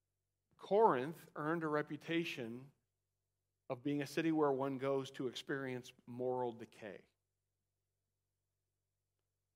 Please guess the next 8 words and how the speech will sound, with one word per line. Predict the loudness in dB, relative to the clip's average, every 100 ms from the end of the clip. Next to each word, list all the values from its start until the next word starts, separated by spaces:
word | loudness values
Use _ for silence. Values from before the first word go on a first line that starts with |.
| _ _ _ _
Before | -14 0 2
there | 4 4
was | 4
ever | 2 2 0
a | 0
Las | 0 -2 -2
Vegas, | -4 -2 -4 -6
Nevada, | -6 -4 -4 -8